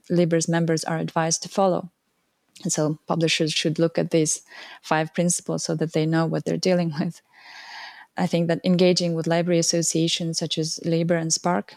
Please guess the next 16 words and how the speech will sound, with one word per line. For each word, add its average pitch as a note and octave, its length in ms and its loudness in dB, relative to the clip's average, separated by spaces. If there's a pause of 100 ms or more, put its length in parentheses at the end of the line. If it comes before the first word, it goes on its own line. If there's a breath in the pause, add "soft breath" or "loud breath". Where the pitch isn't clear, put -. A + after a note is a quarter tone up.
would E3+ 160 -2
allow D#3+ 400 2 (260)
publishers E3+ 460 -2
to D#3 340 -4 (200)
better F3 280 -2
understand E3 640 -2
libraries' D#3+ 420 0
goals F#3 500 0
and E3 160 -6
concerns, G3+ 760 -2 (720 loud breath)
and E3 240 0
it D#3+ 140 -6
would E3 120 -2
help F3 260 0
them D#3+ 260 -2
to D#3+ 320 -4